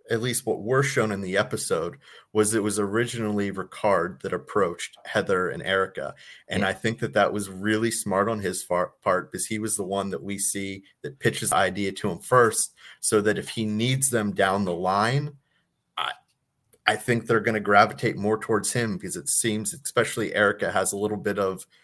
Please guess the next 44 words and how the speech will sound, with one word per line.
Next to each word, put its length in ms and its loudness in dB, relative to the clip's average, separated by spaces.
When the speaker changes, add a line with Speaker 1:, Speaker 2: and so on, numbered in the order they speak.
Speaker 1:
disdain 500 2
for 180 -2
Shan, 500 0
you 100 -4
know, 240 0
how 280 4
she's 240 -6
running 380 0
things. 500 -6
And 160 -4
so 240 6
I 160 4
think 560 -4
while 340 6
it, 240 -2
you 140 -2
know, 60 2
you 180 0
can 160 -2
debate 420 0
whether, 280 -2
like 220 -2
we 100 -6
have, 280 2
whether 220 0
it's 160 -2
good 180 0
or 80 0
not 280 -2
for 100 -8
Shan, 600 -4
I 80 4
think 480 -2
it 180 -4
actually 380 2
is 140 2
a 80 2
really 500 -2
good 220 -4
move 200 -8
for 140 -12
Ricard. 320 -6
Speaker 2:
Oh, 200 0
I'm, 500 6